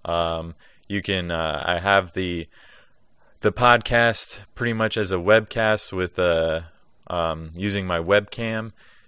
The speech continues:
And, um, also during the podcast, if I refer to any videos or anything, I'll link those in the description on the YouTube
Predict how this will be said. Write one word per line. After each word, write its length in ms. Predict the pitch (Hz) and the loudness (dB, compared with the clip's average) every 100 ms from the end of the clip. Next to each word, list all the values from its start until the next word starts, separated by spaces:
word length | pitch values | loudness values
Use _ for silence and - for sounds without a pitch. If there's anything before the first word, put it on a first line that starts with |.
| _ _ - - | _ _ -20 -12
And, 560 | 90 87 85 85 82 | -8 -6 -6 -8 -4
um, 540 | 87 82 82 82 80 71 - _ - - | -2 -2 -4 -8 -10 -12 -16 _ -20 2
also 400 | 101 104 - 101 | 4 6 4 0
during 360 | 87 104 98 | 2 2 2
the 60 | 92 | -2
podcast, 600 | - 98 98 101 95 - | 0 2 2 2 0 -2
if 80 | - | 0
I 80 | 92 | 2
refer 400 | 90 - 107 101 | 2 0 0 -2
to 240 | - 92 | -2 -8
any 160 | 87 78 | -8 -8
videos 580 | 92 104 104 101 95 | -4 -2 0 0 -2
or 120 | 95 98 | -4 -6
anything, 580 | 98 - 104 95 95 - - - _ _ _ - | -6 -4 -4 -4 -8 -14 -20 -20 _ _ _ -2
I'll 360 | 87 85 87 | 2 4 4
link 300 | 85 101 101 | 0 -2 -2
those 240 | - 98 90 | 0 0 0
in 120 | 87 | -4
the 60 | |
description 680 | 78 80 - 101 101 - 101 | -6 -6 -4 0 -2 -2 -4
on 160 | 90 87 | -4 -4
the 80 | 80 | -6
YouTube 720 | 78 101 98 110 104 101 | -6 -6 -6 -4 -4 -4